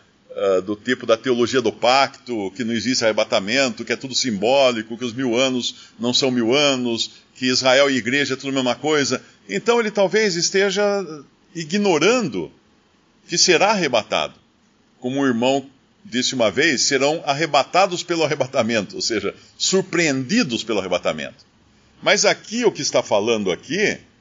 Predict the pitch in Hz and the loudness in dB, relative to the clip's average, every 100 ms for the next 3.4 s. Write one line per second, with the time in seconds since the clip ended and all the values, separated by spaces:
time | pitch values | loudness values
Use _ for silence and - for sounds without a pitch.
0 | _ _ 123 160 202 139 190 220 180 143 | _ _ -2 0 2 4 2 2 0 0
1 | 120 120 107 113 107 107 101 107 98 110 | 0 0 -2 -2 -4 -6 -4 -2 -2 -4
2 | 107 101 95 107 92 - 87 104 139 208 | -6 -8 -4 2 2 2 -2 -2 -2 -4
3 | 117 185 151 76 | -2 0 2 0